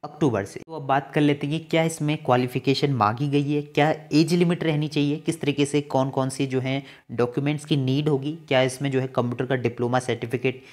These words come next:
या सीसीसी सर्टिफिकेट की मान्यता मतलब मांगा जाएगा। ठीक है, तो पहले ही मैं आपको बता दूं पद जो रहने वाले हैं वो छः सौ, ठीक है, सिक्स हंड्रेड सिक्सटी थ्री पद इसमें रहेंगे। और इसमें जो ये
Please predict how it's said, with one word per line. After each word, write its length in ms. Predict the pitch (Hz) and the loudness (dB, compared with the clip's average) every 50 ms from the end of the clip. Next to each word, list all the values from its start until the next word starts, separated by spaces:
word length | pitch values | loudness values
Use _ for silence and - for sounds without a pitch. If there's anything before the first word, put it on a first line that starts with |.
| - - _ - | -20 -20 _ -6
या 100 | 139 147 | -4 -4
सीसीसी 540 | 143 - - 170 170 - 185 175 - - 175 165 | -4 -4 -4 -4 -4 -4 -4 -6 -4 -4 -6 -2
सर्टिफिकेट 680 | - 151 139 135 143 139 - 139 - 143 139 - - - | 0 0 0 0 0 -2 -2 0 0 0 -2 -2 -4 -6
की 100 | - 151 | -4 -4
मान्यता 460 | 139 127 117 110 113 117 120 117 - 127 | -2 0 0 0 0 0 -2 -4 -4 -4
मतलब 340 | 127 123 123 - 123 127 131 - - - - _ - | -4 -4 -4 -4 -4 -4 -6 -14 -20 -20 -20 _ -4
मांगा 400 | 120 113 113 120 120 123 131 135 - - - - | 0 0 0 2 2 2 0 0 -2 -8 -10 -4
जाएगा। 380 | 123 131 117 104 101 95 101 | -2 0 0 0 -2 -4 -6
ठीक 180 | 113 - 175 165 | -8 -6 -4 -4
है, 60 | 170 | -2
तो 80 | 170 160 | -4 -2
पहले 300 | - - 131 127 135 151 | -2 0 0 2 2 2
ही 60 | 165 | 2
मैं 120 | 165 170 156 | 0 0 -2
आपको 180 | 147 - - | -2 -2 -2
बता 280 | 147 135 117 120 113 117 | -2 0 2 2 2 2
दूं 160 | 117 135 147 143 - - | 2 0 -4 -4 0 2
पद 220 | 127 131 139 160 | 2 2 2 0
जो 180 | 156 139 143 147 | 0 2 2 2
रहने 260 | 139 127 120 123 127 120 | 2 2 0 -2 -2 -2
वाले 240 | 113 107 107 107 | -2 -2 -2 -2
हैं 160 | 120 139 160 - - - - - _ - | -4 -4 -6 -10 -16 -20 -20 -18 _ -6
वो 80 | 156 165 | -6 -6
छः 260 | 165 - - 147 139 135 | -4 -2 0 0 0 0
सौ, 240 | - 135 131 151 165 160 - - - _ _ _ - | 0 -2 -2 -2 -4 -6 -12 -20 -20 _ _ _ -8
ठीक 100 | 190 170 | -6 -4
है, 80 | 160 135 | -4 -4
सिक्स 300 | - - 180 170 - - | -2 -2 -2 0 0 -2
हंड्रेड 240 | 160 156 151 160 160 | -2 0 0 -2 -2
सिक्सटी 380 | 160 - 139 - - - 175 180 170 - - - | -2 -6 -6 -6 -4 -4 -4 -4 -6 -8 -8 -4
थ्री 180 | - 196 196 175 | -2 0 0 2
पद 240 | 147 135 131 131 | 2 0 0 0
इसमें 500 | - - - - 135 131 139 165 185 - _ - | -2 -8 -8 -8 -6 -6 -8 -8 -10 -14 _ -10
रहेंगे। 420 | 135 131 131 127 110 101 95 98 - - - - - _ - | -6 -6 -4 -4 -6 -6 -8 -8 -10 -10 -14 -20 -20 _ 0
और 260 | - 139 - - - - | 0 0 0 0 -2 -6
इसमें 340 | 156 - - 185 196 208 190 | -4 -2 -2 0 0 2 4
जो 100 | 196 202 | 4 4
ये 140 | 196 202 | 4 4